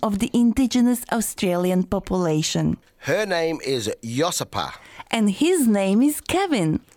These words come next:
Speaker 2: Yosipa is a recent migrant who doesn't know a lot about Aboriginal culture, but is very keen to learn.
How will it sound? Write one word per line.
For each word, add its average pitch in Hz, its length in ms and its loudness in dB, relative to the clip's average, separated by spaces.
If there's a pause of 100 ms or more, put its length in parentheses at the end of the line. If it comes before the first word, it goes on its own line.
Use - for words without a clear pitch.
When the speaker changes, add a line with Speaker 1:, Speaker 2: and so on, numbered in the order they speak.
Speaker 2:
Yosipa 160 640 -4
is 139 160 -4
a 123 120 0
recent 160 500 -4
migrant 123 600 -4
who 113 100 -6
doesn't 156 480 -4
know 135 180 0
a 120 60 -2 (140)
lot 135 180 -4 (100)
about 107 440 -4
Aboriginal 123 540 -4
culture, 143 520 -4 (300)
but 110 140 -2
is 104 100 -4
very 151 420 0
keen 127 360 -4
to 120 120 -6
learn. 98 320 -6